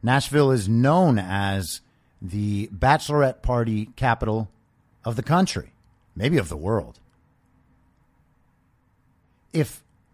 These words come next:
bars are not transmitting coronavirus in Nashville, where are they super spreaders? Probably nowhere, right? Where is the proof anywhere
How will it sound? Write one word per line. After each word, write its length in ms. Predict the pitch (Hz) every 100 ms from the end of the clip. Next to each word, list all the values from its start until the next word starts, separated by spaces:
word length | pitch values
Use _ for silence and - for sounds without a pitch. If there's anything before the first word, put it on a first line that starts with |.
| _ -
bars 640 | 92 143 220 160 113 113
are 200 | - 120
not 320 | 117 131 147
transmitting 640 | - 139 123 104 135 123 101
coronavirus 800 | 117 113 135 117 104 98 92 -
in 160 | 95
Nashville, 760 | 92 101 147 - - - 57 - _ _ _ _ _ _ _ _ _ _ _ _ _ _ _ _ _ -
where 420 | 101 185 202 -
are 200 | 135 151
they 420 | 117 98 82 69 - _ _ _ _ _ _ _ _ _ _ _ _ _ _ _ _ _ _
super 360 | - - 113 101
spreaders? 600 | - - 71 60 60 - - _ _ _ _ _ _ _ _ _
Probably 460 | 151 175 196 113
nowhere, 540 | 98 98 156 160 90 71
right? 420 | 67 85 123 190 - - _ _ -
Where 260 | 127 214
is 120 | 247 202
the 100 | 208
proof 440 | - 147 82 - -
anywhere 640 | 143 156 104 73 52 -